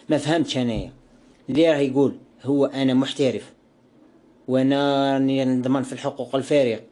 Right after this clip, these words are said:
حقوق الفريق، روح وقف على الفريق، راه في الهاويه الناس بدات preparation، الناس بدات تريكريتي، وراه كملت ريكريتمون،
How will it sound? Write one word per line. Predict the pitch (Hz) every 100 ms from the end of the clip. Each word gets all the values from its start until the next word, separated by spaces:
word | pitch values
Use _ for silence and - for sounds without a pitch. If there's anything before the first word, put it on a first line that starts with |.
| _ _ _ _ -
حقوق | 165 - 131 135
الفريق، | 127 143 160 - -
روح | 123
وقف | 127 113 -
على | 120
الفريق، | 139 139 127 101 - _ -
راه |
في | 117 143
الهاويه | 127 127 117
الناس | 120 117
بدات | 104 127 131
preparation، | 127 123 120 113 147 147
الناس | 135 123
بدات | 110 127 - 127
تريكريتي، | 127 131 127 123 120 156
وراه | 139 123
كملت | - 143 135
ريكريتمون، | 131 131 139 156 170